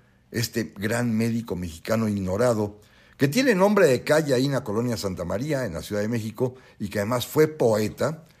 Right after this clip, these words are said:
el doctor Carpio lo atendió, lo cuidó, logró salir adelante de la cólera y finalmente, pues, no pasó a mayores. Santana va a morir mucho tiempo después de que dejó la presidencia, hasta mil ochocientos setenta y tres,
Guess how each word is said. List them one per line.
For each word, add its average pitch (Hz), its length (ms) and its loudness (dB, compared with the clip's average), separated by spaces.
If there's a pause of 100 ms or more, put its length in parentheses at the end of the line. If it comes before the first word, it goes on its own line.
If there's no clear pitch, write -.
(400)
el 98 160 -2
doctor 95 380 -6
Carpio 107 460 -6 (500)
lo 87 160 -2
atendió, 85 580 -4
lo 90 220 -4
cuidó, 104 540 0 (240)
logró 107 500 4
salir 104 400 0
adelante 95 560 -2
de 85 100 -4
la 80 200 -6
cólera 123 540 0 (360)
y 135 120 0
finalmente, 101 640 -4
pues, 87 220 -8
no 107 220 -2
pasó 95 320 -2
a 95 40 0
mayores. 73 680 -10 (640)
Santana 135 460 2
va 139 80 6
a 143 40 6
morir 139 360 2
mucho 143 320 -2
tiempo 139 320 -2
después 156 340 -2
de 131 100 -4
que 113 100 -4
dejó 104 260 0
la 117 100 2
presidencia, 139 560 -4
hasta 98 220 -6
mil 127 160 -2
ochocientos 113 680 -4
setenta 92 440 -6
y 113 60 -4
tres, 175 320 -2